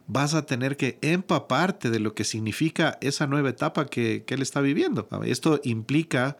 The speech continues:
eh, conocer cuáles son algunos de esos cambios, ¿no? De, de seguro te has fijado en, en cambios, eh, físicos, fisiológicos, pero también debes tomar en cuenta cambios psicológicos, cambios emocionales.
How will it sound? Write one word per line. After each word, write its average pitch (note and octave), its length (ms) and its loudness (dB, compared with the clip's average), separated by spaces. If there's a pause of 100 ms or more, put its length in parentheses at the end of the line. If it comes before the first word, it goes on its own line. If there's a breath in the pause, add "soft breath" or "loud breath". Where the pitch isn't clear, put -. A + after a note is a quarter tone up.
eh, G2 200 0
conocer A#2+ 540 0
cuáles C3 320 0
son B2+ 180 0
algunos A#2+ 380 0
de A2+ 40 -2
esos G#2+ 200 -4
cambios, A2 360 -2
¿no? A2 220 -6 (140)
De, G2+ 100 -4
de G#2 200 -4
seguro B2+ 420 2
te A2+ 120 0
has A2+ 280 0 (240 loud breath)
fijado B2+ 500 0
en, G#2 200 -4
en G#2+ 120 -6
cambios, A#2+ 540 0 (240 loud breath)
eh, F#2+ 160 0
físicos, C3 640 0
fisiológicos, B2+ 840 0
pero B2 200 -2
también B2+ 300 -2
debes E3+ 220 0
tomar C#3+ 200 -2
en C3+ 100 -2
cuenta C3+ 320 -4
cambios C#3 380 -2
psicológicos, A#2 920 -2
cambios B2 460 0
emocionales. A2 920 0